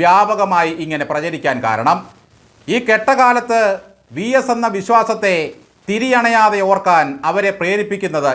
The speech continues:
ഇതൊക്കെയാണ്. പിണറായി വിജയന് കേരളത്തിൽ തുടർഭരണം ലഭിച്ചപ്പോൾ ഇടതുപക്ഷത്തെ സ്നേഹിച്ചവർ പോലും പ്രകടിപ്പിച്ച ആശങ്ക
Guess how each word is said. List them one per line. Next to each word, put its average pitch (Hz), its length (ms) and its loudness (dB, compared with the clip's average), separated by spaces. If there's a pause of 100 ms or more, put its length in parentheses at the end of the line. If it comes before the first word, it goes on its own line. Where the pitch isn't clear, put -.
ഇതൊക്കെയാണ്. 131 520 0 (1000)
പിണറായി 254 460 2
വിജയന് 254 360 0
കേരളത്തിൽ 247 460 -2 (100)
തുടർഭരണം 240 560 0
ലഭിച്ചപ്പോൾ 208 520 0 (520)
ഇടതുപക്ഷത്തെ 233 720 2
സ്നേഹിച്ചവർ 233 560 0
പോലും 214 300 0
പ്രകടിപ്പിച്ച 190 440 -2 (100)
ആശങ്ക 185 300 -2